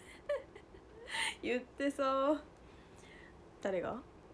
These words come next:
<laughs> 食べる前よね、ハマっております。コーンポタージュにしちゃうわよ。東京グールの主人公の声は、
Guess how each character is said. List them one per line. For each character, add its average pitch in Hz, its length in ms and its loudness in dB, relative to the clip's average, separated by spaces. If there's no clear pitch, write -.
<laughs> - 3500 -14
食 285 120 12
べ 320 260 12
る 262 80 10
前 233 220 8
よ 233 140 8
ね、 220 120 4
ハ 220 100 4
マ 214 120 4
っ 208 60 4
て 220 160 4
お 208 40 6
り 208 100 0
ま 220 120 -4
す。 - 160 -16
コ 208 100 2
ー 220 40 4
ン 226 80 0
ポ 254 100 -2
タ 254 140 -4
ー 240 100 0
ジ 180 100 -10
ュ 175 40 -4
に 180 80 -4
し - 40 -8
ち - 140 -2
ゃ 180 80 0
う - 20 2
わ 165 80 2
よ。 202 200 -2
東 302 180 8
京 330 160 2
グ 320 60 4
ー 359 80 10
ル 311 100 6
の 247 80 4
主 233 220 -2
人 254 180 2
公 214 140 0
の 202 100 0
声 202 220 0
は、 190 180 0